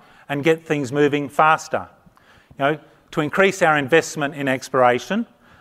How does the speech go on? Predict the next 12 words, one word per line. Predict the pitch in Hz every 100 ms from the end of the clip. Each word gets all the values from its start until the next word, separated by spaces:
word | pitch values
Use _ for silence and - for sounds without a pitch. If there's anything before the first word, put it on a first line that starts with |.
| _ _ -
to | 143
do | 180 190
more | 180 156
collaboration | - 147 143 147 143 151 - 156
around | 139 127 131 131
exploration | 151 - - 147 135 147 160
R | 131 139 135
and | 123
D, | 131 160 175 - _ _
to | 147
try | - 151 139
and | 135